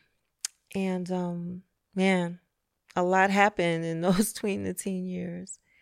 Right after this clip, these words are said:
You know, in addition to motherhood, I launched off to college at sixteen. And, um, yeah, that's the next chapter.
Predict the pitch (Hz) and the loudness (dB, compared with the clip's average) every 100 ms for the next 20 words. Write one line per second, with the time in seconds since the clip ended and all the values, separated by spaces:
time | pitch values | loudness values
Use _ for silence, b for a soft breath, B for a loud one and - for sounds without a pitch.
0 | b b b b b 190 190 190 190 - | b b b b b -2 0 2 0 -2
1 | 190 185 190 190 196 196 196 175 180 196 | -2 0 -2 -2 -2 -2 0 2 2 2
2 | 196 208 220 233 240 - _ - 185 180 | 2 2 2 2 -2 -6 _ -6 -4 0
3 | 180 185 - 190 190 180 - 170 185 208 | 0 0 0 -4 -4 -10 -4 -2 0 -4
4 | 254 - - _ _ _ _ - 175 - | -8 -12 -16 _ _ _ _ -6 -4 -4
5 | 180 - - 185 196 254 311 _ _ _ | -6 -8 -8 -6 -6 -8 -12 _ _ _
6 | _ _ _ _ _ _ - b b b | _ _ _ _ _ _ -8 b b b
7 | b _ _ _ 180 180 180 180 170 175 | b _ _ _ -2 2 2 2 0 2
8 | 175 165 160 151 151 - - - - 170 | 2 2 0 0 -4 -6 -8 -10 -14 -6
9 | 180 180 165 185 190 - 196 190 185 - | 0 2 2 0 -4 -6 -4 -2 -4 -6
10 | - 151 - 139 143 | -4 -4 -2 -6 -6